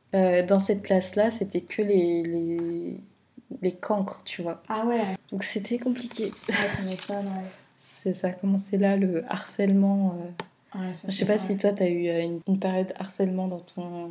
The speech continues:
Speaker 1: dans ta
Speaker 2: Ouais.
Speaker 1: scolarité.
Speaker 2: Ouais, ouais, ouais.
Speaker 1: Mais, euh, ouais.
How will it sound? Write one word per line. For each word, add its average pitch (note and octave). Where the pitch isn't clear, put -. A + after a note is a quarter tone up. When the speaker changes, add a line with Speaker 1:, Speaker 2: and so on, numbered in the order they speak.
Speaker 1:
dans F3+
ta F3+
Speaker 2:
Ouais. G3
Speaker 1:
scolarité. F#3+
Speaker 2:
Ouais, G3+
ouais, G3
ouais. F#3
Speaker 1:
Mais, F3
euh, E3
ouais. D#3+